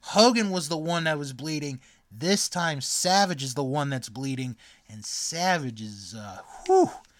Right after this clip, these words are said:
he's, you know, got the juice going. So,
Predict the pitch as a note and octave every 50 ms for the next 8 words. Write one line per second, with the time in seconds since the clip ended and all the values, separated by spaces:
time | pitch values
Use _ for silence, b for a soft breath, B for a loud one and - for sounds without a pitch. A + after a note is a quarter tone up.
0 | b b b b b _ _ _ - A2+ C3+ E3 F3 E3+ D#3 C3+ - - - -
1 | - - D#3 D#3+ D3+ A#2+ A#2+ - - E3 D#3 - - G#2+ G#2 A2+ D3+ F#3 F3 -
2 | - - - F#2+ F2+ D#2+ - - b b b b b b b b _ _ _ _
3 | _ _ _ _ _ _ _ _ - - - A3+ - - - G3+ G3+ G3+ F#3 D3+